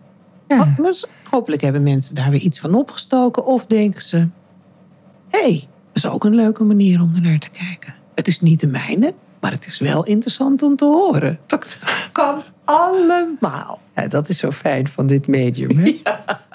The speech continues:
Speaker 1: Alles kan en alles mag.
Speaker 2: Nou ja,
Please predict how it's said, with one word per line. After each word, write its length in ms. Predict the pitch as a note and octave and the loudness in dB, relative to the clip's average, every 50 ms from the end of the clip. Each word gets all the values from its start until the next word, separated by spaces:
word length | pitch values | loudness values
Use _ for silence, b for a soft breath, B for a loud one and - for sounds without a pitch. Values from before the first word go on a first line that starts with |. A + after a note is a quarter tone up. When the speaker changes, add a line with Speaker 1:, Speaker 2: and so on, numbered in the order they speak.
| - - _ _ B B B B B B B _ | -18 -18 _ _ B B B B B B B _
Speaker 1:
Alles 380 | - D3+ D#3 D#3 D#3+ F#3 - - | -4 -2 0 0 0 0 -2 -2
kan 260 | - F3 E3 E3 F3 E3+ | -2 0 0 2 2 2
en 140 | C#3 C3 | 2 0
alles 340 | C#3+ D3+ D3 D3 D3+ D3+ - | 0 0 0 0 0 0 0
mag. 400 | - C#3 B2+ C3 C#3 - - - _ _ - | 2 2 2 2 2 0 -4 -10 _ _ -2
Speaker 2:
Nou 280 | A4 G#4 E4+ A3+ F3 D#3+ | 0 0 2 2 2 0
ja, 320 | F3+ F3 - A#3 A#3 | 0 0 0 -2 -2